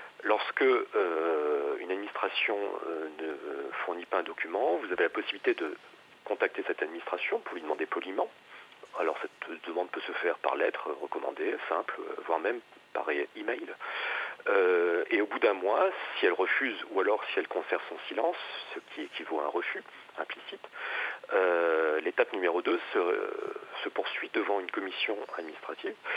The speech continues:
qui est la cada. Et devant cette cada, euh, cette commission d'accès aux documents administratifs, vous, euh, allez faire un petit historique en disant, bah, voilà, telle date, j'ai, j'ai demandé tel document et l'administration a refusé. Ou en tout cas, euh, a gardé son silence.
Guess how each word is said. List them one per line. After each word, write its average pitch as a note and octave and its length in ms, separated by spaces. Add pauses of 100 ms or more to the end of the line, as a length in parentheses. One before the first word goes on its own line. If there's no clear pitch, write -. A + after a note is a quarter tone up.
(360)
qui - 120
est F2 60
la D2 180
cada. - 320 (920)
Et A2+ 80
devant A#2 280
cette - 140
cada, F#2 320 (540)
euh, E2 920 (120)
cette - 100
commission F#2+ 300
d'accès F#2+ 260
aux G2 40
documents F2+ 240
administratifs, - 640 (280)
vous, A2 360
euh, D#2 800
allez F2 320 (180)
faire D#2 120
un D#2 40
petit - 140 (140)
historique - 340
en E2 80 (100)
disant, F#2 220
bah, - 160 (180)
voilà, F#2 180 (380)
telle F#2 180
date, G#2 180 (120)
j'ai, D#2 320
j'ai - 120
demandé D#3+ 240
tel E3+ 160
document C#3+ 540
et - 40
l'administration - 600
a B2+ 40
refusé. G#2 400 (580)
Ou E2 60
en D2+ 40
tout - 100
cas, F#2 100
euh, D#2+ 500
a E2 60
gardé - 220
son - 100
silence. - 320